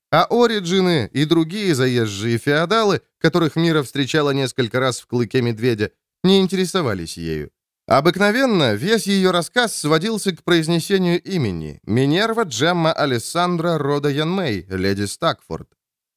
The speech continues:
«Рад знакомству, миледи. Всего доброго, миледи». «М, Минерва, знаете, она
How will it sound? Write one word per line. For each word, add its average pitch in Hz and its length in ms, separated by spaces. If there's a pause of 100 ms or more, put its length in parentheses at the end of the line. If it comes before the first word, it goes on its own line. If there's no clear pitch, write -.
«Рад 202 220
знакомству, 175 560
миледи. 90 460 (180)
Всего 190 300
доброго, 87 420
миледи». 78 480 (840)
«М, 208 480 (240)
Минерва, 220 580
знаете, 214 440
она 196 380